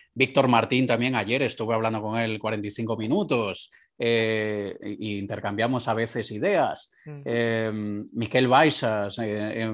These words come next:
Speaker 1: eh, nos reunimos hace un par de semanas. A-, ayer estuve hablando con Roberto Cerrada casi dos horas.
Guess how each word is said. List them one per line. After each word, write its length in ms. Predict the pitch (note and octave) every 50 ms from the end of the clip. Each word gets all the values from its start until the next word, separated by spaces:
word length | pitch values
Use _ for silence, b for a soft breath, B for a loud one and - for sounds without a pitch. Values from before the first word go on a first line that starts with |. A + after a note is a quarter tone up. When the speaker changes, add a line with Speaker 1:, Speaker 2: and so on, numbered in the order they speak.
| A2+ A2+
Speaker 1:
eh, 240 | - A#2 A2 G#2+ E2 -
nos 380 | G#2+ A#2 A2+ A2 A2 G#2+ -
reunimos 560 | - A2 G#2+ G#2+ A2 A#2 B2 B2+ B2+ B2 A#2+
hace 360 | B2 A#2 A2+ - - A#2+ A#2 A2+
un 120 | A2 A#2
par 160 | A#2 A#2 A2+ A2+
de 120 | A2+ A2
semanas. 760 | - - G#2+ A2+ C#3 E3 F3 E3 C#3+ A#2+ G2+ F2+ - - - b b b b b b _
A-, 260 | - A2 A#2+ - - A#2
ayer 340 | A#2 A2 A2+ C#3 D#3+ E3
estuve 340 | D#3+ - - - D3 C3 C3+
hablando 340 | C3 C3 C3 C3 C3 C3 B2
con 120 | C3 B2+
Roberto 380 | A#2 A2+ A2+ A#2+ B2 A#2+ - A#2+
Cerrada 400 | A2+ - A2+ A2 A2+ A#2 A#2+ A#2+
casi 420 | A2+ A#2+ A2+ - A#2+ A2+ A2+ A2 A2
dos 280 | G#2 A2+ A2 - -
horas. 580 | C3+ E3 F3 D#3 B2 G#2 F#2+ - - - - _